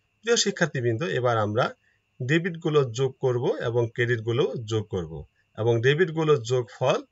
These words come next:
ক্রেডিট যোগফলের সমান হয় কিনা সেটা আমরা লক্ষ্য করি। এখানে মোট ডেবিট হবে, তাহলে ডেবিটে ছিল আমাদের পঁচাত্তর হাজার টাকা এবং পাওনাদার ছিল আমাদের, অর্থাৎ ক্রয় ডেবিট ছিল পঁচাত্তর হাজার টাকা এবং পাওনাদার ডেবিট ছিল সাতান্ন হাজার টাকা এবং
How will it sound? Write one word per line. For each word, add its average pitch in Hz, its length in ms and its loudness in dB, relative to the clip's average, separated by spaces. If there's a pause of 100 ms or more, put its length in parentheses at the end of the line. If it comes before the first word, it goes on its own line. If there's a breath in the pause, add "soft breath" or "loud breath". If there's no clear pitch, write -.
(260)
ক্রেডিট 147 320 0
যোগফলের 123 420 0
সমান 120 300 0
হয় 107 220 -2
কিনা 226 240 -8
সেটা 107 200 -6
আমরা 104 160 -4
লক্ষ্য 95 360 -8
করি। 85 220 -12 (460)
এখানে 190 320 4
মোট 165 200 4
ডেবিট 131 400 0
হবে, 131 180 -2 (100)
তাহলে 135 180 -2
ডেবিটে 135 340 2
ছিল 135 180 -2
আমাদের 131 300 2
পঁচাত্তর 131 400 -4
হাজার 127 200 0
টাকা 127 300 -4 (600)
এবং 127 420 6 (260)
পাওনাদার 127 380 4
ছিল 127 300 -2
আমাদের, 123 380 2
অর্থাৎ 123 260 -4 (160)
ক্রয় 139 200 4
ডেবিট 127 240 0
ছিল 131 160 -4
পঁচাত্তর 127 400 -4
হাজার 123 280 0
টাকা 127 260 0 (460 soft breath)
এবং 117 180 -2
পাওনাদার 127 340 2
ডেবিট 127 240 0
ছিল 127 260 -4 (180)
সাতান্ন 127 500 -2
হাজার 131 260 -2
টাকা 127 280 0 (540)
এবং 123 160 2